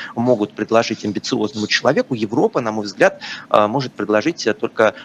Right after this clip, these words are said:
очень красивые камни, э, под которыми можно очень красиво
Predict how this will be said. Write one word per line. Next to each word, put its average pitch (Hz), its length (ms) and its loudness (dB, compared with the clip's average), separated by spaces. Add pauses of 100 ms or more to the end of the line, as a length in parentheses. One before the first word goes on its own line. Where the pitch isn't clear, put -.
(100)
очень 139 320 0
красивые 117 680 2 (460)
камни, 151 480 4 (260)
э, 117 100 0
под - 160 -2
которыми 120 440 0
можно 104 300 -2
очень 113 280 -4
красиво 104 420 -2